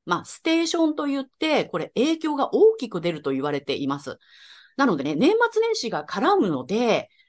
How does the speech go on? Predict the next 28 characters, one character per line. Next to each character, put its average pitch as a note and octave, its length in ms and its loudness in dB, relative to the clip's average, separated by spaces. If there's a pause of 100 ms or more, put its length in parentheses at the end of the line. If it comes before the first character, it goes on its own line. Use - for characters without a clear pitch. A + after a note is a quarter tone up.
(260)
あ D#3+ 160 -8
の D3 100 -6
ね、 C#3+ 80 -2
い C4+ 140 -2
つ G#4 140 0
も F4 140 6
よ B3 100 6
り D#3 80 0
ね、 D#3+ 140 0
こ E3 160 -4
う D3+ 60 -8
気 G#3+ 200 -10
が D#4 120 -2
せ E4+ 280 0
い - 80 -4
た D#3 160 -2
り、 F#3+ 220 0
焦 D#4 420 -2
っ F#4+ 100 -8
た A3 140 0
り D#3 160 -6
し - 100 -10
て、 F#3 420 0 (140)
こ D#3 120 -6
う F#3+ 60 -2
い G#3 100 -6
つ A#4 140 -4
も A#4+ 40 4